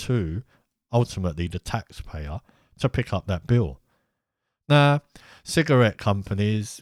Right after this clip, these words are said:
we know they are, the big guns, the Gallaghers of the world and so on. They will say,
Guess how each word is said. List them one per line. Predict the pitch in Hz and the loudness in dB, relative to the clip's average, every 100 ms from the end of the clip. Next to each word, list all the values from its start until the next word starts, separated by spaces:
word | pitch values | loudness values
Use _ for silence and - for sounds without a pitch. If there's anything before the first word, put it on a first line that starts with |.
| - | -2
we | 123 | 2
know | 135 107 87 | 4 4 2
they | 78 80 | 0 -2
are, | 87 92 | 0 -2
the | 87 | -4
big | 101 90 | -8 -6
guns, | - 85 87 82 | -2 -2 -2 -8
the | |
Gallaghers | 82 92 85 - 80 78 | -4 -2 -2 -6 -10 -10
of | 80 | -10
the | 90 | -6
world | 85 85 87 85 | -4 -2 -2 -2
and | 78 | -6
so | 78 92 80 | -4 -2 -2
on. | 82 120 - - _ _ _ _ | -6 -10 -18 -20 _ _ _ _
They | 143 156 | 4 6
will | 131 104 | 4 2
say, | - 92 90 85 | 0 0 2 0